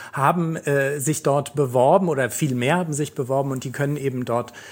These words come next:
ähm, ihre Stücke zeigen. Das sind hundertfünfzig Künstlerinnen und Künstler. Die wurden aber nicht eben nach besonderen Kriterien ausgewählt, sondern wer am schnellsten war,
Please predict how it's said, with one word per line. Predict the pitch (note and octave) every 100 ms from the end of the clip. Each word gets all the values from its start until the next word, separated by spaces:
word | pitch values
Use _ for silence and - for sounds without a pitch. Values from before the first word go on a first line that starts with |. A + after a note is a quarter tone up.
| - -
ähm, | B2+ B2 -
ihre | D3 C3 C3
Stücke | - - G3 G#3+ F3
zeigen. | - C#3 C#3 C#3
Das | C3+
sind | C3+ B2+
hundertfünfzig | F#3+ G#3 D#3 - F3 E3+ - D3+ -
Künstlerinnen | E3+ F3 D#3+ C#3 C3 B2+
und | A#2+ A#2+
Künstler. | D3 F3+ - C#3+ C#3+ - - - -
Die | D#3 E3+ G3 F3
wurden | D3+ G3+ E3
aber | C#3+
nicht | D3+ F3+
eben | E3 D3+
nach | D3 C#3 F3 F3+
besonderen | - C3 C3+ D#3 C#3+ C#3 C3+
Kriterien | C#3 - F#3 A3 G#3
ausgewählt, | D#3+ D#3+ - E3+ D#3 D#3
sondern | D3 C#3 C3
wer | C#3
am | C3
schnellsten | - B2+ C3 D#3+ - C3 A2+
war, | G2+ A#2